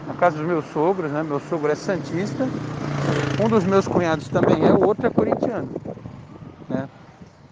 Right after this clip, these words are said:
E aquilo, era,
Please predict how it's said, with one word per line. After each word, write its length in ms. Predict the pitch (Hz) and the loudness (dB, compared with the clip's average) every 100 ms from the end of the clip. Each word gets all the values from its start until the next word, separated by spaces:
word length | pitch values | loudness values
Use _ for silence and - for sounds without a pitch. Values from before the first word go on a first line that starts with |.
| - - - - - | -20 -20 -20 -16 -8
E 800 | 185 180 175 170 165 160 151 139 113 - - - - - - - - - - - - | -6 -4 -4 -6 -4 -4 -4 -4 -8 -18 -20 -20 -20 -20 -20 -20 -20 -20 -20 -18 -4
aquilo, 460 | 285 - 220 143 - - - - - - - - - | -2 2 2 2 -2 -8 -12 -20 -20 -20 -20 -20 -14
era, 300 | 196 214 285 | -4 0 2